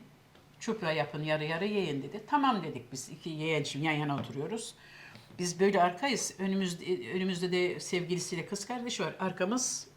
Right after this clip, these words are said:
sırf müşteri dolu ve garsonlar oradan geliyor. Aradan on beş dakika geçti. Garson elinde bir tabak, kocaman bir kayık tabağı tutmuş böyle bir balık getiriyor bize.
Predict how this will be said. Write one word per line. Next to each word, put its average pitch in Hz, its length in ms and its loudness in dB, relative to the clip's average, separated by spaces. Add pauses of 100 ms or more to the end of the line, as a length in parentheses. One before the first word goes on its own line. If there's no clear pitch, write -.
(380)
sırf 214 340 0
müşteri 185 440 0
dolu 185 180 0
ve 262 140 -2 (240)
garsonlar 196 440 4
oradan 185 340 4
geliyor. 127 320 -2 (1080)
Aradan 240 400 8
on 233 200 2
beş 220 200 0
dakika 220 220 2
geçti. 196 560 -2 (540)
Garson 185 420 4
elinde 175 360 2
bir 220 160 0
tabak, 165 320 4
kocaman 170 380 0
bir 156 80 -4
kayık 165 320 0
tabağı 160 400 2 (220)
tutmuş 185 460 -2
böyle 185 420 0 (360)
bir 196 200 2
balık 185 280 2
getiriyor 135 420 -2
bize. 123 240 -8